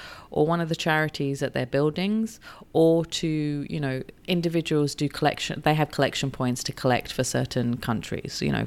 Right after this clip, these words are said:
where there's war. They have a list of the things they will accept, but usually, you know, for these kind of, um, charities, it's clothes,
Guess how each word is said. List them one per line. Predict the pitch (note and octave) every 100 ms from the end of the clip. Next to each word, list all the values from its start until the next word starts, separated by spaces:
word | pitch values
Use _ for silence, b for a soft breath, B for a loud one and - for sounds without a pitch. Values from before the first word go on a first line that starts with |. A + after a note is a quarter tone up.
| -
where | B2+ A2+
there's | B2+ B2
war. | C3+ C3 B2+ B2+ B B B -
They | E3
have | E3+ E3
a | D3+
list | D3+ D3+ - C#3
of |
the | C3
things | - C#3 C3+
they | C3+
will | A#2+
accept, | A2 - F3+ G#3 - -
but | C3
usually, | C3+ - C3
you | B2+ B2 C#3+
know, | C#3+ B2
for | -
these | C3 C#3 C3 B2 -
kind | - C3 B2+
of, | A#2+ A#2 - -
um, | C#3 C3 B2 B2+ B2+
charities, | C3+ C3 C3 C#3+ C#3 C3 -
it's | C3 -
clothes, | - C#3+ C3+ C#3 D3 -